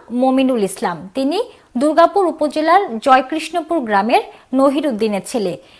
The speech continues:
এ ঘটনায় পুঠিয়া থানায় বিশেষ ক্ষমতা আইনে একটি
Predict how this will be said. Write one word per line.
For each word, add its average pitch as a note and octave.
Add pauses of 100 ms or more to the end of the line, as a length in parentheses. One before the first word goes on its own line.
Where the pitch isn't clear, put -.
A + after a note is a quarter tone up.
এ C#4 (140)
ঘটনায় F4 (100)
পুঠিয়া D#4+ (100)
থানায় A#3 (200)
বিশেষ F4 (120)
ক্ষমতা C4+ (100)
আইনে A3 (160)
একটি B3